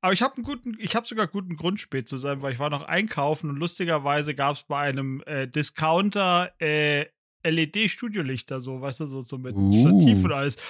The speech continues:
Speaker 1: Und da hab ich gleich meine Amazon-Bestellung gecancelt, storniert, weil die waren viel teurer, die ich bestellt hab. Also hab ich erst mal zwei von denen genommen, weil die waren viel günstiger.
Speaker 2: Schau, das ist ein Anfängerfehler. Du hättest es liefern lassen sollen, Vergleich machen sollen und dann hättest du es zurückschicken sollen.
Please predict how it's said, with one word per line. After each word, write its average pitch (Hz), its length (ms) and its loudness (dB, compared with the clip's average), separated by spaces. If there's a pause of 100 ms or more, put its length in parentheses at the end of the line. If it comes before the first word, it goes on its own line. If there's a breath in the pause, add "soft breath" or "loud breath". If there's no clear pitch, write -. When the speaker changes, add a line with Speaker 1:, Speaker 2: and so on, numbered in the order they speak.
Speaker 1:
Und - 60 -12
da 170 60 4
hab 190 80 2
ich 196 120 0
gleich 214 280 0
meine 185 200 4
Amazon-Bestellung 185 1080 2
gecancelt, 160 880 0
storniert, 170 680 0
weil 175 140 4
die 175 120 0
waren 185 160 4
viel 208 160 0
teurer, 202 360 4
die 135 100 -4
ich 113 100 -6
bestellt 147 380 -2
hab. 170 120 2
Also 160 200 0
hab 156 100 -2
ich 160 100 -4
erst 160 160 0
mal 160 100 -2
zwei 160 220 -2
von 151 180 -4
denen 160 200 0
genommen, 175 220 0
weil 175 80 2
die 175 80 2
waren 175 120 2
viel 175 120 0
günstiger. 147 560 0
Speaker 2:
Schau, 120 280 4
das 156 240 2
ist 123 140 4
ein 113 100 4
Anfängerfehler. 151 1040 2
Du 131 320 4
hättest 135 360 4
es 113 140 0
liefern 120 340 4
lassen 156 360 4
sollen, 175 460 6
Vergleich 98 880 2
machen 135 300 4
sollen 175 360 6 (340 loud breath)
und 165 220 2
dann 180 120 4
hättest 131 340 4
du 110 60 2
es 98 100 -2
zurückschicken 104 520 -4
sollen. 98 200 -4